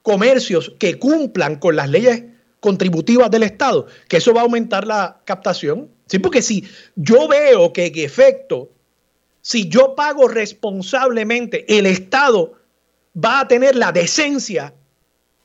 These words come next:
de devolverme el dinero que me cobren de más, pues entonces yo voy a ir a los comercios donde se cumpla con las leyes contributivas.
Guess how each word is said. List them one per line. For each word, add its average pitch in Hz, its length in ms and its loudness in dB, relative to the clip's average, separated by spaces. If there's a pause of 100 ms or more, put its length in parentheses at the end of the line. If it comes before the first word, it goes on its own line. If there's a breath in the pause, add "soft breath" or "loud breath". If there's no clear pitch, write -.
(100)
de 202 200 -2
devolverme 190 600 0
el 269 80 2
dinero 247 320 2
que - 80 -6
me 185 140 0
cobren 277 380 4
de 247 120 4
más, 302 360 -2 (160 soft breath)
pues 170 100 4
entonces 240 380 0
yo 220 180 4
voy 302 260 -2
a 240 140 -2
ir 285 180 0
a 240 60 0
los 202 180 0
comercios 190 840 -2 (400)
donde 180 380 0
se 170 200 0
cumpla 294 460 -2
con 160 160 -4
las 135 140 -10
leyes 147 240 -6
contributivas. 302 840 -6